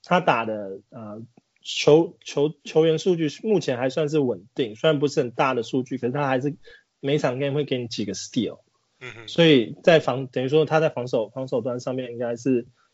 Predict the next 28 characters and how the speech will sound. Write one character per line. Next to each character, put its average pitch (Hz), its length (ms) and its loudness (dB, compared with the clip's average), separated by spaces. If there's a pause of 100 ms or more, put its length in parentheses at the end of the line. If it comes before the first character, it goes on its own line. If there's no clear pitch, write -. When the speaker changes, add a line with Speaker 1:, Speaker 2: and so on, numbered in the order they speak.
(120)
Speaker 1:
做 135 180 6
得 113 100 -4
还 110 180 -10
算 127 180 -2
不 110 140 -12
错。 92 360 -4
那 185 120 8
可 160 140 6
是 175 380 6 (360)
如 190 100 6
果 185 100 8
说 160 120 6
要 170 220 4 (100)
讲 107 200 -10
说 139 400 -6 (300)
那 135 140 -12
个 120 100 -10
small 156 300 0
forward 156 300 6
的 127 60 6
防 117 220 -6
守 117 160 -2
球 - 160 -10
员 110 80 -10
的 117 60 -10
话， 123 100 -6
Kyle 139 400 -2
Anderson 113 380 -6